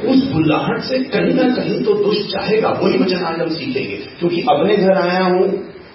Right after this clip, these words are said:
और अपनों ने मुझे ग्रहण किया। हालेलुया। ये भाई निखिल का, सिस्टर का, मेरी प्यारी बहन का, सबका प्यार है। जब भी मैं बिलासपुर आता हूं, तो शायद ही कभी ऐसा हुआ हो कि मैं यहां ना खड़ा हुआ,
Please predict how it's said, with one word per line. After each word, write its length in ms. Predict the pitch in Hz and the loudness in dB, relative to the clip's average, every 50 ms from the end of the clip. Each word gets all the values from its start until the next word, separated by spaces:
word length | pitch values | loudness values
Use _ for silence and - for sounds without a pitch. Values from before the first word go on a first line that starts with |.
| - - | -4 0
और 160 | 127 147 147 | 2 2 4
अपनों 280 | 143 147 - 160 160 160 | 4 2 2 4 4 4
ने 80 | 160 | 4
मुझे 260 | 160 160 156 151 151 156 | 4 2 2 0 0 2
ग्रहण 400 | 147 135 135 135 139 139 143 139 | 2 2 4 4 2 0 0 -2
किया। 160 | - 135 131 135 131 - - - - - - - - - - - - - - - - - - - - - - - - - - - - - - 135 | -2 -2 -2 -4 -4 -6 -8 -8 -8 -8 -8 -8 -10 -12 -14 -14 -16 -14 -14 -16 -16 -16 -18 -20 -20 -20 -20 -20 -20 -20 -20 -20 -14 -4 0 2
हालेलुया। 440 | 147 170 185 180 180 180 180 - - 180 - - - - - - - - - - - - - - - - - - - - - - - - - - - - - - | 4 4 4 4 4 4 4 2 2 0 -6 -8 -10 -16 -16 -16 -16 -16 -16 -16 -16 -16 -16 -16 -18 -18 -20 -20 -20 -20 -20 -20 -20 -20 -20 -20 -20 -16 -12 -6
ये 40 | - | -2
भाई 180 | 127 131 131 131 | 0 2 4 4
निखिल 380 | 131 131 131 135 143 147 135 | 4 4 4 4 4 2 2
का, 340 | 135 131 131 131 127 127 123 | 2 2 2 2 2 0 -2
सिस्टर 280 | - 117 117 120 120 120 | -4 -2 -2 -2 -2 0
का, 340 | 120 120 120 120 117 - - | -2 -2 -2 -2 -4 -4 -6
मेरी 160 | 104 104 104 | -6 -6 -6
प्यारी 340 | 110 107 110 104 101 104 104 | -4 -2 -2 -2 -2 -2 -4
बहन 200 | 104 101 98 104 | -6 -6 -6 -8
का, 60 | - | -8
सबका 280 | - 95 95 - 107 | -8 -8 -6 -6 -4
प्यार 320 | 101 95 92 87 92 95 104 | -4 -4 -2 -2 -2 0 0
है। 280 | 101 95 90 90 - - - - - - - | -2 -2 -2 -4 -6 -8 -12 -16 -18 -18 -14
जब 60 | 104 104 | -12 -10
भी 140 | 98 101 | -8 -6
मैं 140 | 104 104 98 | -4 -4 -2
बिलासपुर 460 | 98 98 98 92 90 - 95 98 95 | -2 -2 -2 -2 -2 -2 -4 -4 -4
आता 200 | 95 - - - | -4 -4 -4 -6
हूं, 140 | 98 98 95 | -8 -8 -8
तो 280 | - 95 90 - - - - - - - - - - - - - - - - - - - - - - - - - - - - | -6 -8 -8 -8 -10 -12 -16 -18 -20 -20 -20 -20 -20 -20 -20 -20 -20 -20 -20 -20 -20 -20 -20 -20 -20 -20 -20 -20 -20 -14 -10
शायद 360 | - - - 139 135 151 165 170 | -6 -2 0 0 2 2 2 2
ही 60 | - | 2
कभी 260 | 170 175 160 156 160 | 2 2 2 4 4
ऐसा 240 | 160 151 139 139 - | 2 2 2 2 2
हुआ 260 | 139 127 120 120 117 | 2 2 2 2 4
हो 140 | 117 120 127 | 4 2 2
कि 60 | 127 | 2
मैं 100 | 123 120 | 2 2
यहां 240 | 117 113 107 107 104 | 0 0 0 -2 -2
ना 60 | 101 | -2
खड़ा 220 | 98 98 95 87 90 | -2 -2 0 0 0
हुआ, 340 | 92 92 87 87 87 85 | 0 0 0 -2 -2 -4